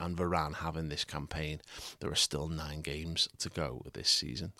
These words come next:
Winky face. Um, and Jay Bothroyd, uh, is a name that I hadn't ever thought I would ever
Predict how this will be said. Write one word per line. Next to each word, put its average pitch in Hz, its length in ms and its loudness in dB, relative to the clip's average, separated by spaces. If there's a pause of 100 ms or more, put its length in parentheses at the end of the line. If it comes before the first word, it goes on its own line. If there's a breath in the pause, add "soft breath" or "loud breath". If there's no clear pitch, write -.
(100)
Winky - 300 -10
face. - 480 -2 (400 loud breath)
Um, 95 500 8 (300)
and 90 100 4
Jay 117 220 10
Bothroyd, 127 960 10 (400 loud breath)
uh, 87 480 6
is 85 140 0
a 85 80 2
name 85 240 2
that 85 100 0
I 87 200 4
hadn't - 300 -2
ever 90 200 -2
thought 82 340 2
I 80 60 4
would 82 160 2
ever 80 220 2